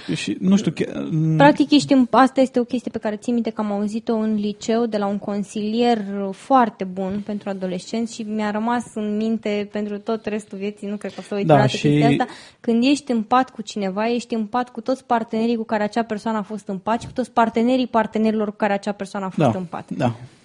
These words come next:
Speaker 2: Deci este foarte important să înțelegem lucrul
Speaker 1: Și,
Speaker 2: ăsta.
Speaker 1: um, uh, tot legat de H P V, uh, Sanda Nicola are, a, a avut, uh, la un moment dat a fost diagnosticată cu cancer de col uterin, um, și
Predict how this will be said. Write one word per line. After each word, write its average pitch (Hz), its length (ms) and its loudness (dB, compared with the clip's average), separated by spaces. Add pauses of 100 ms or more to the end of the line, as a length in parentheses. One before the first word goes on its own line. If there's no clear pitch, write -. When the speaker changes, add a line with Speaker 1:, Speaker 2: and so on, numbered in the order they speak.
(320)
Speaker 2:
Deci - 120 -20
este 247 220 -4
foarte 262 360 0
important 214 480 -2
să 202 60 -6
înțelegem 185 380 -6
lucrul 180 300 0
Speaker 1:
Și, 160 200 6
Speaker 2:
ăsta. - 140 2
Speaker 1:
um, 147 500 6
uh, 135 260 2 (180)
tot 151 220 4
legat 139 380 4
de 127 320 4
H 139 60 0 (160)
P - 60 -6
V, 127 200 0
uh, 147 800 4
Sanda 151 420 4
Nicola 131 680 4 (120)
are, 123 800 2 (380)
a, 135 500 0 (560)
a 139 120 2
avut, 139 520 6
uh, 135 100 4
la - 20 6 (340)
un 139 280 0
moment 131 220 2 (100)
dat 127 40 -2
a 131 40 6
fost 135 180 2
diagnosticată 131 640 2
cu 123 120 -8
cancer 127 340 2
de 127 100 2
col 127 240 2
uterin, 127 500 4 (720)
um, 135 760 6
și 139 760 4